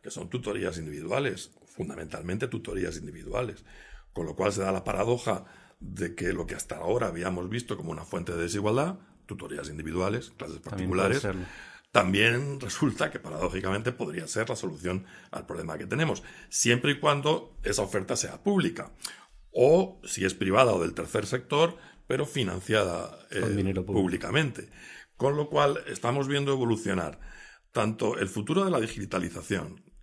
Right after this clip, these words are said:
Speaker 1: de la enseñanza, el futuro de esos tales modelos híbridos,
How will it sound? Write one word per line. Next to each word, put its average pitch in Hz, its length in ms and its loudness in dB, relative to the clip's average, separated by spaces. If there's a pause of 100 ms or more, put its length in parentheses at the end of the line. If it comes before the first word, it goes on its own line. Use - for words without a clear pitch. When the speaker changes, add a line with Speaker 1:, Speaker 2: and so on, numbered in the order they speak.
(140)
Speaker 1:
de 85 180 -8
la 80 100 -6
enseñanza, - 560 -12
el 104 120 0
futuro 165 480 0
de 127 100 0
esos - 360 -6 (200)
tales 120 420 4 (280)
modelos 92 440 2
híbridos, - 520 -6